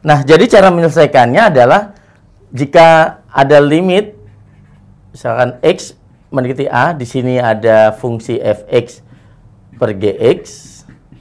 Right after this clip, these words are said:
maka metode L'Hopital adalah kita turunkan. Jadi, artinya nanti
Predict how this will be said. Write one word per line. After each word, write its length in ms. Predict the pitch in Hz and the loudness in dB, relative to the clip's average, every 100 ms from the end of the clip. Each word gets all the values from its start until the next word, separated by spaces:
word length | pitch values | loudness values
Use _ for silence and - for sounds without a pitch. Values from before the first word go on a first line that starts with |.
| _ | _
maka 480 | - 110 170 208 220 - _ _ - | -6 -4 0 0 -2 -16 _ _ -6
metode 320 | 135 139 139 | -4 0 2
L'Hopital 480 | 143 139 139 - 226 | 2 0 -2 0 0
adalah 320 | 196 151 202 | 2 2 0
kita 240 | 202 175 175 | 0 -4 0
turunkan. 640 | 190 190 220 196 185 175 175 - _ _ _ _ _ - | 0 0 2 2 2 -4 -14 -20 _ _ _ _ _ -8
Jadi, 400 | 107 123 196 - _ _ _ _ _ - | -4 -2 -2 -4 _ _ _ _ _ -4
artinya 640 | 131 135 131 131 190 226 - | -4 -2 -2 0 0 -2 -6
nanti 560 | 131 135 180 220 262 | -4 -2 0 -2 -4